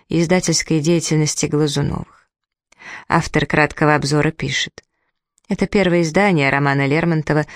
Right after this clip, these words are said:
напечатанное типографией Глазунова.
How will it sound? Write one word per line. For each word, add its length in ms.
напечатанное 600
типографией 680
Глазунова. 640